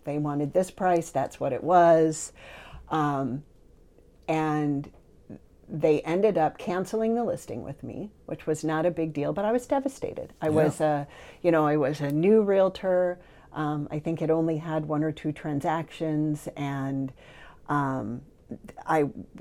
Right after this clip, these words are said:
Speaker 1: of course, looking at, at the potential commission, and just, I took it really hard 'cause I just didn't, um, I didn't know what more I could have done, and really felt like it was a failure.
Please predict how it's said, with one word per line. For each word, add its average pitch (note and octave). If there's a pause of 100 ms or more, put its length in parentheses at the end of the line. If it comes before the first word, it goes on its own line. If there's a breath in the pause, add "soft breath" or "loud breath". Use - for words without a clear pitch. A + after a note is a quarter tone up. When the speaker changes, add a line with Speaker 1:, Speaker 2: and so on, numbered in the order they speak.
(160)
Speaker 1:
of D3+
course, D#3
looking E3
at, D3
at C#3+
the D3
potential G3
commission, D#3 (480 loud breath)
and D3
just, E3
I D#3+
took F3
it D#3
really D#3+
hard -
'cause D3
I C3+
just C#3
didn't, D#3 (680 soft breath)
um, B2+ (180)
I D#3
didn't E3+
know D#3
what D3
more D#3+
I D3+
could D3
have C3+
done, C#3+
and C3+
really D3
felt C3
like C3+
it -
was C#3
a C#3
failure. -